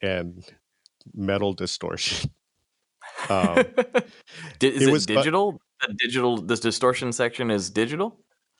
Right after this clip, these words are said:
Speaker 1: I don't,
Speaker 2: Or just
Speaker 1: I,
Speaker 2: the mod, the mod
Speaker 1: I
Speaker 2: section?
Speaker 1: think the modulation is the digital part. Um,
Speaker 2: Oh, okay.
Speaker 1: but
Speaker 2: That's
Speaker 1: yeah, it
Speaker 2: always
Speaker 1: was
Speaker 2: threw me
Speaker 1: funny.
Speaker 2: off.
Speaker 1: <laughs> When we were making this record, our producer, uh,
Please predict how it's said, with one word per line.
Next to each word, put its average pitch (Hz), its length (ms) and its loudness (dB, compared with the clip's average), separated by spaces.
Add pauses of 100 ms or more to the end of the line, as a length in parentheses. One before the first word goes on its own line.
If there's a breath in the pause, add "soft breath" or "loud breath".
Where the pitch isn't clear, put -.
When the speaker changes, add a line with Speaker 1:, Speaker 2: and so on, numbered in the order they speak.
(140)
Speaker 1:
I 135 100 4
don't, 202 160 4
Speaker 2:
Or 113 80 2
just 117 240 2
Speaker 1:
I, 110 40 -4
Speaker 2:
the 107 60 2
mod, 104 160 2 (300)
the 104 60 -8
mod 107 60 -6 (220)
Speaker 1:
I 143 80 4
Speaker 2:
section? - 80 -4
Speaker 1:
think 208 200 2
the 226 100 6
modulation 120 800 2
is 92 180 -6
the 95 100 -4
digital 87 460 -6
part. 50 400 -8 (460)
Um, 92 340 0
Speaker 2:
Oh, 107 960 2
okay. 62 300 -8 (580)
Speaker 1:
but 123 300 2
Speaker 2:
That's 117 120 2
Speaker 1:
yeah, 131 120 4
it - 20 4
Speaker 2:
always 143 220 6
Speaker 1:
was - 40 -10
Speaker 2:
threw 147 140 4
me 135 160 2
Speaker 1:
funny. 87 160 0 (760 loud breath)
Speaker 2:
off. 147 280 4
Speaker 1:
<laughs> - 440 -20
When 123 140 6
we 147 80 6
were 156 80 4
making 151 280 2
this 127 200 0
record, 113 420 2
our 98 140 0
producer, 95 680 0 (120)
uh, 95 200 0